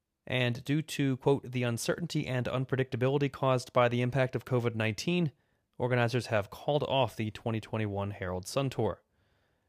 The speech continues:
Race chairman Tom Salem said, quote, "We have not taken this decision lightly.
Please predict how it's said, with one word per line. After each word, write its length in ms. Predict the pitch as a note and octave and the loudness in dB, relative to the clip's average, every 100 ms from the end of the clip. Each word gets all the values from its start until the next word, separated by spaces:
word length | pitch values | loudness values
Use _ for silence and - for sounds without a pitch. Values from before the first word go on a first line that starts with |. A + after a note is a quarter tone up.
| _ - | _ -2
Race 220 | B2 A#2+ | 0 0
chairman 320 | - B2+ A#2 | -2 0 0
Tom 340 | G2+ - A#2+ A#2 | -2 0 0 0
Salem 460 | - A#2 B2+ B2 | 0 2 2 2
said, 260 | - A2+ G2+ | 0 -2 0
quote, 240 | B2 A#2+ | 0 0
"We 140 | - A#2+ | -2 -4
have 140 | A2+ | -2
not 200 | B2 F3+ | 0 0
taken 280 | - C#3 C3+ | 0 0 0
this 160 | B2 A#2 | -2 -2
decision 440 | G#2+ - A2 G2+ | -6 -4 -4 -2
lightly. 420 | G#2+ B2+ D3+ D3+ | -2 -2 -4 -6